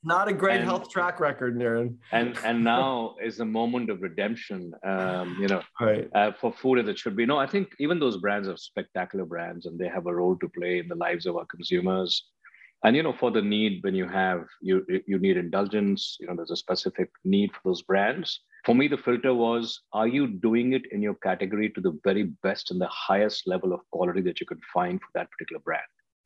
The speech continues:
Speaker 1: Uh-huh.
Speaker 2: And the question, question unhesitatingly was yes, yes, yes. For K F C, you know, fresh chicken, you know, donuts, uh, uh, produced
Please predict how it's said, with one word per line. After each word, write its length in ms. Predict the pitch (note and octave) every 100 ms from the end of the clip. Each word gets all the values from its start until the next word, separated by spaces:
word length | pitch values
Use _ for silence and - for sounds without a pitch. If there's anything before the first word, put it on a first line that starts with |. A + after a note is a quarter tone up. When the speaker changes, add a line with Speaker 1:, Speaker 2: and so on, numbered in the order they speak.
| -
Speaker 1:
Uh-huh. 260 | A#2+ A2+ G#2+
Speaker 2:
And 120 | G2+
the 60 | G#2
question, 600 | - A#2 - B2+ G#2+ -
question 400 | B2 A2+ B2 A2+
unhesitatingly 800 | - A#2 A2+ G#2 F#2+ G2+ G2+ G2+ F#2+
was 300 | F#2 E2 F2
yes, 280 | F#2+ G#2+ -
yes, 240 | G2 F#2+ -
yes. 360 | F#2 - - - _ _ -
For 80 | G2+
K 180 | F#2+ A2
F 80 | G#2+
C, 340 | - G#2+ G#2+ - _ _ -
you 80 |
know, 220 | G2+ F#2 F#2 _ - -
fresh 240 | A#2 A2+
chicken, 360 | A#2+ A2+ A2 G#2 _ _ _ _
you 100 | G2
know, 160 | G2 F#2+
donuts, 680 | E2 A2 A2 A2 G#2+ - - _ -
uh, 380 | F#2+ F#2 F2+ E2 - -
uh, 100 | F#2+
produced 480 | - A2 A#2 A2+